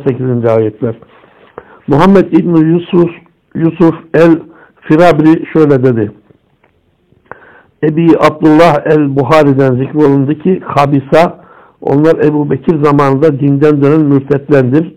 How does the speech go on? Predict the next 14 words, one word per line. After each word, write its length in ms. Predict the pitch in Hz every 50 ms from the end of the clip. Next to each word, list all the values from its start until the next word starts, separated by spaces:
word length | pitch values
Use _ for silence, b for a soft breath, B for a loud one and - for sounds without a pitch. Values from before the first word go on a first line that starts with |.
| _ _ _ - -
mürtetlerdir. 920 | 131 127 127 131 - 143 135 - - 147 139 131 131 147 160 160 - b b b b b b b b b b -
Ebu 300 | - 151 156 151 147 143
Bekir 260 | 139 139 - 180 156
onlarla 680 | 151 - 143 151 156 160 156 143 135 143 156 165 165 135
harp 400 | - - 160 165 156 - - 202
etti 480 | 139 123 - - - 131 117 104 - - -
demiştir. 520 | 123 113 110 107 - - - 101 - - _ _ _ _ B B B B B B B B B B B B _ _ _ _ _ _ _ _ _ _ _ _ - - - - - - - - - - - 123 _ -
Elli 300 | 147 151 156 151 151 139
birinci 380 | 147 139 143 135 123 120 113
bab. 220 | 120 120 127 - - - _ _ _ _ _ _ _ _ b b b b b b b b b b b
Meryem 440 | - 147 151 156 165 190 196 185 175
oğlu 280 | 156 156 156 151 151 147
İsa 600 | - 156 160 151 143 147 - 170 170 180 180 -
aleyhisselamın 1400 | - - 147 160 165 165 156 139 156 175 170 160 160 - - 156 147 143 147 147 143 139 143 165 185 185 170